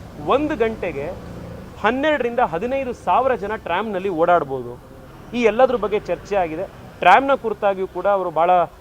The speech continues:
ಡೀಟೇಲ್ ಆಗಿ ಕೇಳಿಸ್ಕೊಂಡು ಅಧಿಕಾರಿಗಳ ಜೊತೆಗೆ ಇದು ನಾನು ಚರ್ಚೆ ಮಾಡ್ತೀನಿ ಅಂತ ಹೇಳಿದ್ದಾರೆ. ಒಂದು ಕಿಲೋಮೀಟ್ರು ಮೆಟ್ರೋ ಮಾಡೋದಕ್ಕೆ ಮುನ್ನೂರೈವತ್ತರಿಂದ ನಾನ್ನೂರು ಕಿಲೋಮೀಟ್ರ್ ಖರ್ಚಾಗತ್ತೆ.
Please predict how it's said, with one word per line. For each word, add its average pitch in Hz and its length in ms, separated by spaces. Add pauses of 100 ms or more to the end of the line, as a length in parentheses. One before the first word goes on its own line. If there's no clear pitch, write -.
(140)
ಡೀಟೇಲ್ 208 380
ಆಗಿ 175 180
ಕೇಳಿಸ್ಕೊಂಡು 185 720 (300)
ಅಧಿಕಾರಿಗಳ 196 520
ಜೊತೆಗೆ 170 260
ಇದು 160 100
ನಾನು 147 140
ಚರ್ಚೆ 151 340
ಮಾಡ್ತೀನಿ 165 400
ಅಂತ 143 120
ಹೇಳಿದ್ದಾರೆ. 131 500 (1300)
ಒಂದು 285 260
ಕಿಲೋಮೀಟ್ರು 233 560
ಮೆಟ್ರೋ 190 340
ಮಾಡೋದಕ್ಕೆ 180 640 (340)
ಮುನ್ನೂರೈವತ್ತರಿಂದ 202 840
ನಾನ್ನೂರು 190 380
ಕಿಲೋಮೀಟ್ರ್ 175 420
ಖರ್ಚಾಗತ್ತೆ. 135 540